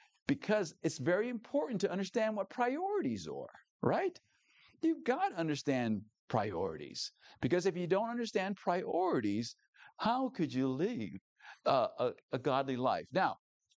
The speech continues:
talking about reality, let's just talk about, I, what I always like to do, because God is an intelligent designer,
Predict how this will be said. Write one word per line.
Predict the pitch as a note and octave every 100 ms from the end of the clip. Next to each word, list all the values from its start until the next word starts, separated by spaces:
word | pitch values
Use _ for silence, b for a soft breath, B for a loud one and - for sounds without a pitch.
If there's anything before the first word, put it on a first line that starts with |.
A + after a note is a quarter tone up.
| _ B B B
talking | G3+ C#4 E4 D#4
about | G#3+ C3+ B2 A#2+
reality, | A2 G#2 G2 D#2+ D2+ D2+
let's | C3+ -
just | D3 D3 -
talk | D3+ B2+ C3+
about, | B2+ A2+ A2 -
I, | B2+ D3+
what | C3+ C#3
I | E3+ E4+ C#4+ - -
always | E3+ F3
like | D3+
to | C3+
do, | A2+ A#2+
because | - C#3+ C#3 - _ b b b
God | A#2 C3+ D#3+
is | F#3+ F#3+
an |
intelligent | F#3+ F#3 F3+ E3+ E3 D3+
designer, | D3+ B2 C#3 B2+ G2+ -